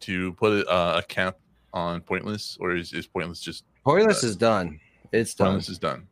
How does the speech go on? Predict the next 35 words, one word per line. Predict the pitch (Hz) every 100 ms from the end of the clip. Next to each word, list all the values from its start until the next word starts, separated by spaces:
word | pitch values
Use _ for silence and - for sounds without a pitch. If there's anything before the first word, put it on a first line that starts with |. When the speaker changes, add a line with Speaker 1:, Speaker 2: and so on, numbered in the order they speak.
| -
Speaker 2:
Yeah. | 98 90
Speaker 1:
Okay. | 85 - 92
Speaker 2:
We | 104
had | 120 127 120
a | 113
finale | 104 123 117 120 123 123 120 123 110 - - - -
that | 104
wrapped | 101 120 120 -
everything | 120 113 117 117 113
up, | 110 113 113
but, | 113 104 98 _ _ _ _ _ _ _ _ 101
uh, | 98 98 95 98 - _
it, | 123 123 139 135 135 147 143
I'm | 139
not | 147 160
gonna | 170 151
lie, | 147 151
a | 165
little | 139 139 143
bit | 147
of | 147 131
it | 143
has | 139 120
carried | - 135 123 131
over | 120 123 123 135 135
into | 131 120 123 131 - 139 135 127
Rabbit | 107 110 123 160
Ears, | 160 180 185 196 - - - _ _ -
to | 143
where | 127 131 123 123 120
it's | 113 -
kinda | 123 123 123
like | 123 120 113
they're | 113 113
all | 113 117 113 113 117 110